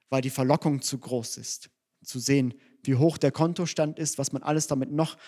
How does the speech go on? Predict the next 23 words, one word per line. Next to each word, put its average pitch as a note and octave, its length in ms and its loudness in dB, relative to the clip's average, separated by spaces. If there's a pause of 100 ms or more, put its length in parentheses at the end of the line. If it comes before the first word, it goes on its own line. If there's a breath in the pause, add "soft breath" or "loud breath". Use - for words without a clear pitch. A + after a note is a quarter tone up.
(180 loud breath)
haben E3 380 -2
könnte D3+ 340 -2 (340 loud breath)
und C#3 220 2
wie D#3 120 4
viel D3+ 180 2
mehr C#3+ 460 4 (160)
ich - 200 -8 (120)
noch D#3 400 0
bekommen D3+ 360 2
könnte, C#3 220 0
wenn C3+ 100 0
ich - 120 -6
noch D3+ 240 2
mehr C3 160 -2
arbeite C3 440 -2
und A#2+ 160 -10
alles. - 280 -8 (340 loud breath)
Geld F#3 260 4
muss D#3 200 0
immer E3 220 2
einem C#3 200 0
Zweck - 420 -2
dienen. G#2+ 280 -8